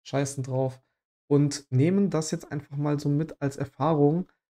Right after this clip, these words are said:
für zukünftige Agendas, die wir noch bekommen. Ich hab noch ein paar einzelne Packs bekommen von,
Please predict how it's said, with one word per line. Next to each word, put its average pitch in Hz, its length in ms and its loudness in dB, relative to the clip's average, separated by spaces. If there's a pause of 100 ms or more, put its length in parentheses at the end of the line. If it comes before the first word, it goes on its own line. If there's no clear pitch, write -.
(260)
für 147 80 2
zukünftige 180 720 0
Agendas, 147 400 -2
die 139 140 -2
wir 135 80 0
noch 131 140 -2
bekommen. 131 380 -6
Ich - 140 -6
hab 156 140 -4
noch 190 180 -2
ein 165 100 -2
paar - 180 -2
einzelne 160 420 -2
Packs 151 300 -4
bekommen 139 480 -2
von, 139 500 -4